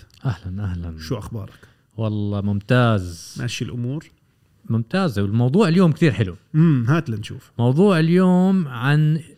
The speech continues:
Speaker 1: آه، المهاجمين.
Speaker 2: أنواع المهاجمين.
Speaker 1: أنواع المهاجمين. و أصلا إحنا لما بنحكي عن المهاجمين، كتير تطور، آه، مواقع
Speaker 2: اختلف.
Speaker 1: الهجوم.
Speaker 2: صح.
Speaker 1: كتير اختلف،
Speaker 2: صح.
Speaker 1: يعني.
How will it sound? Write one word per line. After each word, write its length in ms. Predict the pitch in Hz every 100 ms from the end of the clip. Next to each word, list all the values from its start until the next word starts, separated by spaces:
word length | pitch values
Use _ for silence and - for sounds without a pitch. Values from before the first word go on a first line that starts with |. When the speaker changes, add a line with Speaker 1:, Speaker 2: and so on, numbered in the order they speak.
| -
Speaker 1:
آه، 680 | 131 117 113 113 113 110 123 - _
المهاجمين. 920 | 127 110 110 117 107 123 123 127 85 87 - - - - 135
Speaker 2:
أنواع 300 | 147 175 143
المهاجمين. 520 | 135 127 113 113 117
Speaker 1:
أنواع 360 | 117 135 156
المهاجمين. 760 | 135 131 120 131 127 123 123 147 -
و 360 | 131 135 135 131 - - - - _ _ _
أصلا 360 | 190 - 190 190
إحنا 220 | 196 143
لما 180 | 123 120
بنحكي 300 | 156 - 120
عن 100 | 107
المهاجمين، 720 | 107 107 104 107 120 107 98 - _ _ _ _ _ _
كتير 340 | - 180 240 160
تطور، 680 | - 196 196 127 107 98 - _ _ _ _ -
آه، 800 | 113 104 104 104 101 101 98 104 101 -
مواقع 680 | 123 117 110 123 143 - 117
Speaker 2:
اختلف. 260 | 98 104 160
Speaker 1:
الهجوم. 420 | 139 101 123 107
Speaker 2:
صح. 240 | 92 120
Speaker 1:
كتير 220 | 170 214
اختلف، 720 | 180 - 170 127 98 - - -
Speaker 2:
صح. 60 | 107
Speaker 1:
يعني. 380 | 90 90 90